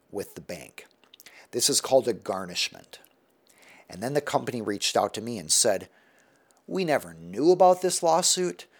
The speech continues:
We were never served. We have a constitutional right to get some sort of notice or get served."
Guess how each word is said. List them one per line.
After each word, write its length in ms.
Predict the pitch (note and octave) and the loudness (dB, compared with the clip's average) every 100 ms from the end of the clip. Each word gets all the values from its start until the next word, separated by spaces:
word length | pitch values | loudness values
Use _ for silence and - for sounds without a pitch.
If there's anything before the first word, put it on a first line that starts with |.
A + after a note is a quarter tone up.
| _ | _
We 140 | G#2+ G#2+ | -12 -10
were 120 | G2+ | -8
never 340 | G2+ G#2 F#2 | -4 -4 -2
served. 760 | F2+ - - D#3 E3 E3+ E3 - - - - | 0 2 4 4 4 2 -4 -12 -20 -20 -6
We 120 | A#2 | -4
have 80 | - | -4
a 40 | |
constitutional 760 | - D#3+ E3 - E3 D3 C3 G2+ | -4 0 0 0 -2 -4 -6 -4
right 260 | G2 C3 | -4 -4
to 80 | - | -6
get 300 | G#2+ - G#2+ | -10 -8 -2
some 180 | - A#2 | -2 -2
sort 200 | - F#2 | -6 -6
of 100 | D#2 | -12
notice 640 | F2 F#2+ A#2 D3 - - | -12 -4 -2 -2 -2 -4
or 160 | - F2+ | -6 -12
get 200 | F2+ - | -10 -4
served." 680 | - - G2+ B2+ D3 - | 0 0 -2 -6 -8 -14